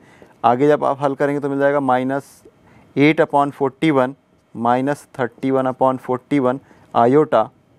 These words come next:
और ये upon a plus b और a minus b के फॉर्म पे है,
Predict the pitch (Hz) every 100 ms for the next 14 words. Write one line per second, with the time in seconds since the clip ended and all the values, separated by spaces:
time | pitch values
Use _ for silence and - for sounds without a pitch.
0 | _ _ _ _ - 123 123 127 - 131
1 | 147 120 98 _ _ _ _ _ - 139
2 | 147 151 127 147 147 139 135 131 135 120
3 | 131 143 135 135 127 135 139